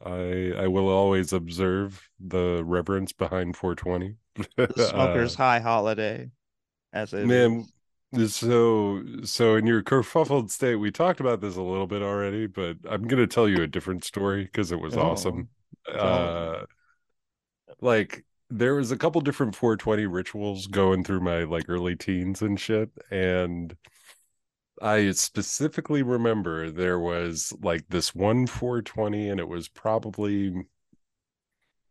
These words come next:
Speaker 1: probably my sophomore year of high school, something like that.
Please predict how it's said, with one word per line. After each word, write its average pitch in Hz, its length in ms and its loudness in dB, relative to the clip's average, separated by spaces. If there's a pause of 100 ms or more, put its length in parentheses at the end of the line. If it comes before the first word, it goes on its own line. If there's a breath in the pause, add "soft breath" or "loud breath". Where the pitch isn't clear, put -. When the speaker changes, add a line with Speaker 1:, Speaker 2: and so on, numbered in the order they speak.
(640)
Speaker 1:
probably 120 640 0
my 87 1000 0 (120)
sophomore 170 680 0
year 175 440 -6 (180)
of 110 340 -8
high 113 220 0
school, 156 420 -4
something 147 420 0
like 160 240 -2
that. 165 320 0